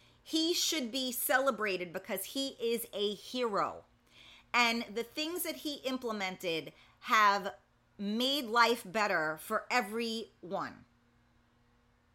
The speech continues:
I don't feel the same way about George Floyd,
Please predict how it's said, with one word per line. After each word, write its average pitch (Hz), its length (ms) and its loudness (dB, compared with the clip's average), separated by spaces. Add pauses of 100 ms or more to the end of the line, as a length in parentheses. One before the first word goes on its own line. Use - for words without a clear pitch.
(3250)
I 233 140 6
don't 262 160 0
feel 240 180 -2
the 208 100 -6
same 202 280 -4
way 185 200 -2
about 165 320 -2
George 160 340 -6
Floyd, 131 360 -8